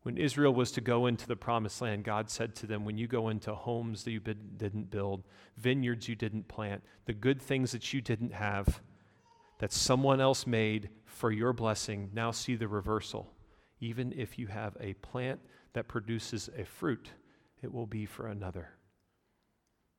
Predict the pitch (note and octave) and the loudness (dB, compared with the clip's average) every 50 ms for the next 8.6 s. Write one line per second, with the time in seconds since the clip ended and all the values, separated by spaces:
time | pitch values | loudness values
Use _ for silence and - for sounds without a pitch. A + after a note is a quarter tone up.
0 | _ _ _ _ _ - - - B2 A2 A#2 A#2 B2 B2 G#2+ A#2+ A2+ - - A2 | _ _ _ _ _ -16 -8 -6 0 2 2 2 2 4 2 0 0 0 -2 -2
1 | G#2 F2+ A2 G2+ G2+ G#2 G#2 G2 - - G#2+ F#2+ F#2+ G#2+ G#2+ - - - F2 F2+ | -2 2 2 4 4 4 2 0 -2 -2 -2 -2 0 -2 -4 -4 -6 -8 -8 -8
2 | E2+ - - - _ _ _ _ _ _ _ _ _ _ _ _ _ _ _ _ | -8 -12 -16 -20 _ _ _ _ _ _ _ _ _ _ _ _ _ _ _ _
3 | _ _ _ - - _ _ _ _ _ _ _ _ A#2 A#2 A2+ A#2 A2+ A#2 A#2 | _ _ _ -20 -20 _ _ _ _ _ _ _ _ -4 0 0 2 2 2 2
4 | A2 G#2 G2+ G#2 - B2+ A#2+ A#2 A#2+ A2 A2 G#2 - - B2 A#2+ A#2 A2 G#2+ G#2+ | 2 2 2 0 2 2 2 2 4 2 2 0 0 0 2 2 4 4 2 2
5 | G2 G2 - - B2+ A#2+ A2 G#2+ A2+ G#2+ G2+ G2 G#2 G#2 F#2+ G#2+ G2 G2+ G2 F#2+ | 0 0 -2 0 0 -2 0 0 0 0 0 0 0 -2 -2 -2 -4 -4 -6 -2
6 | A2 B2 B2 C3 C3+ - - G#2 - - - - B2+ A#2+ A#2+ A2+ G2+ G#2 A2+ A#2 | 0 2 2 2 0 -2 -4 -6 -6 -4 -4 -4 -2 -2 -2 -4 -2 0 -2 -2
7 | A2+ - - G#2 G2 F#2+ G2 G2 F#2+ - - - E2+ F2 F2+ F#2+ F#2+ F#2+ F#2+ G#2+ | -2 -2 -6 -6 -6 -4 -4 -6 -6 -6 -8 -8 -8 -6 -6 -6 -6 -4 -2 0
8 | A2 A#2 - - - G2+ F#2+ F2+ F2 F2+ F2+ | -2 -2 -2 -6 -8 -8 -6 -6 -6 -6 -8